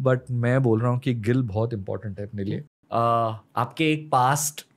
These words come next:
Speaker 2: जॉब प्रोफाइल के बारे में बात करते हैं, नेशनल सिलेक्टर।
Speaker 1: हम्म।
Speaker 2: हेड नेशनल सिलेक्टर मेरे ख्याल से आप अजीत अगरकर हैं।
Speaker 1: अजीत अगरकर है, या।
Speaker 2: Uh, पहले एक हेड नेशनल सिलेक्टर क्या करते हैं? क्या उनकी खुद की एक वो सिलेक्टर्स की टीम होती है? Is that the role?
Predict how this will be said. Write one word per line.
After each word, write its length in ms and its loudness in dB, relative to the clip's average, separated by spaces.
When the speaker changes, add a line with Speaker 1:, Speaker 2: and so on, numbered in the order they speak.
Speaker 2:
जॉब 580 4
प्रोफाइल 500 0
के 80 -4
बारे 180 2
में 100 -2
बात 240 0
करते 300 -4
हैं, 160 -8
नेशनल 380 -2
सिलेक्टर। 420 -4
Speaker 1:
हम्म। 440 -4
Speaker 2:
हेड 300 2
नेशनल 240 0
सिलेक्टर 400 -2
मेरे 160 0
ख्याल 180 -2
से 80 0
आप 100 0
अजीत 280 -2
अगरकर 380 -4
हैं। 100 -14
Speaker 1:
अजीत 300 2
अगरकर 400 -6
है, 140 -20
या। 60 -12
Speaker 2:
Uh, 360 4
पहले 260 4
एक 240 -2
हेड 440 -2
नेशनल 340 -2
सिलेक्टर 360 -4
क्या 200 0
करते 280 -6
हैं? 80 -14
क्या 100 0
उनकी 180 -2
खुद 180 -6
की 120 -2
एक 160 -6
वो 200 -6
सिलेक्टर्स 360 0
की 100 -2
टीम 300 2
होती 200 4
है? 80 4
Is 80 0
that 320 0
the 120 4
role? 200 2